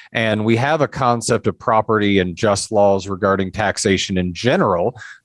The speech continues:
what can be oppressive or what can be not oppressive. But looking at your time and place and looking at what that application looks like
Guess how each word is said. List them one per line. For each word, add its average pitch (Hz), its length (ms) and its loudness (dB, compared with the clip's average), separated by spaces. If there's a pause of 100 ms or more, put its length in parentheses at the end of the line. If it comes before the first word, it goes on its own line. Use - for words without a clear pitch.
(120)
what 107 200 0
can 104 140 -2
be 98 100 2
oppressive 95 640 2
or 90 80 0
what 92 180 2
can 98 160 -2
be 92 320 0 (160)
not 104 240 2
oppressive. 98 540 0 (380)
But 113 240 0 (160)
looking 165 360 2
at 131 140 -2
your 110 160 -2
time 127 440 0
and 98 160 -4
place 110 640 0 (260)
and 113 140 2
looking 127 540 0
at 104 300 0 (120)
what 110 340 2 (220)
that 107 180 0
application 104 720 0
looks 107 280 0
like 98 320 2